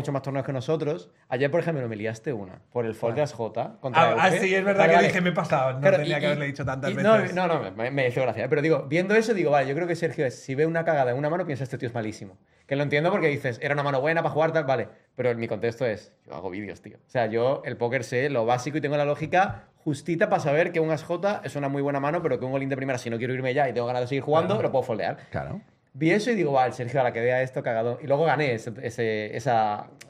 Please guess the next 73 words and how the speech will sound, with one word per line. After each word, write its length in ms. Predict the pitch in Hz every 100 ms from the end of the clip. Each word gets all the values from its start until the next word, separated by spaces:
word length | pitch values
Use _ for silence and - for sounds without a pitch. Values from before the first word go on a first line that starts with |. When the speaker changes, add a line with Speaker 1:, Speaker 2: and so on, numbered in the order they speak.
| -
Speaker 1:
¿cómo 100 | 131
se 60 | 120
llama 100 | 117
esto? 140 | 101
Una, 100 | 113
esa 120 | 123
Speaker 2:
Esa 100 | 147 120
Speaker 1:
timba, 140 | 107
Speaker 2:
timba. 200 | 107 101 - - _
Speaker 1:
¿no? 60 | 117
Speaker 3:
Ujú. 180 | 104 - _ _
Speaker 2:
Que 100 | 214
a 40 |
lo 80 | 180
mejor 320 | 180 160 190
podías 320 | 160 156 165 175
haberle 300 | 170 165 165
pagado 560 | 170 180 202 143 - _ _ _ _ _ _ _ _ -
y 280 | 147 135
ibas 200 | 135 143
ganando 500 | 139 156 180 196 269 277
Speaker 1:
Y 60 |
que 100 | 160
Speaker 2:
el 80 | 143
Speaker 1:
le, 60 | 160
que 40 |
le 60 | 156
Speaker 2:
preflop 220 | 170 220
Speaker 1:
tira 200 | 160 156
el 60 | 151
Speaker 2:
setenta, 240 | 190 196 208
Speaker 1:
siete. 40 | 185
Speaker 2:
pero 100 | 170
es 160 | 185 214
un 80 |
setenta 380 | 208 196 185 139
treinta 340 | 185 233 233 185
lo 140 | 156
que 80 | 160
Speaker 1:
Sí. 60 | 156
Speaker 2:
es 100 | 160
la 100 | 160
posibilidad 260 | 151 160 160
Speaker 1:
Sí, 60 |
sí, 20 |
Speaker 2:
que 0 |
Speaker 1:
la 60 | 196
Speaker 2:
tú 80 | 160
tienes 40 |
Speaker 1:
posibilidad 200 | 156 151
Speaker 2:
de 80 | 196
Speaker 1:
era 20 |
Speaker 2:
ganar. 120 | 175
Speaker 1:
mía, 100 | 139 120
por 100 | 120
supuesto. 360 | 117 117 104 - _ _ _ _
Pero 300 | 135 131 123
que, 260 | 123 123 117
que 60 |
el 120 | 123 113
tío, 320 | 127 131 139
y 60 | 156
también 180 | 139 143
hay 100 | 156
que 60 |
decir 240 | 143 151 143
que 360 | 147 151 - -
eso 160 | 131
lo 60 | 143
comentaste 420 | 135 123 135 143
conociendo 300 | 127 110 113
sus 160 | 107 -
cartas. 420 | 95 - - -